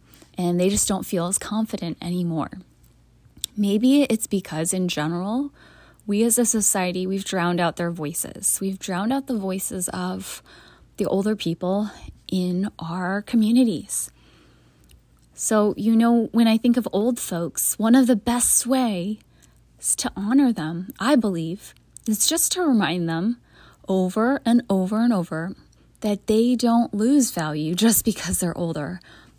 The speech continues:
They are still valuable. They are still precious in God's sight. They are still special. So here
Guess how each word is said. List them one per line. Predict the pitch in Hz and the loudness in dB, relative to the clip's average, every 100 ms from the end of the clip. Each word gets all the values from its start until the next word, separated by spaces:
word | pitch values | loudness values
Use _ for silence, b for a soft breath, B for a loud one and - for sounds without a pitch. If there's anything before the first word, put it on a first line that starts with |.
| - | -6
They | 220 226 208 | 0 2 2
are | 196 247 277 | 2 4 2
still | - 202 170 | 0 -2 -4
valuable. | 165 104 - 170 151 185 | -4 -6 -6 -8 -8 -4
They | 196 190 | -2 -2
are | 196 233 240 | 4 4 6
still | - 202 | 2 -2
precious | - - 175 185 - | -2 -4 -4 -4 -2
in | 190 | 0
God's | 180 170 | 0 -4
sight. | - 160 - | -6 -8 -4
They | 180 - | -4 0
are | 175 180 | 0 0
still | 185 - 180 | -2 -4 -4
special. | - 175 - - 202 - B B B B B | -4 -6 -6 -8 -12 -14 B B B B B
So | - 190 | -2 -2
here | 175 220 269 294 | 0 0 2 0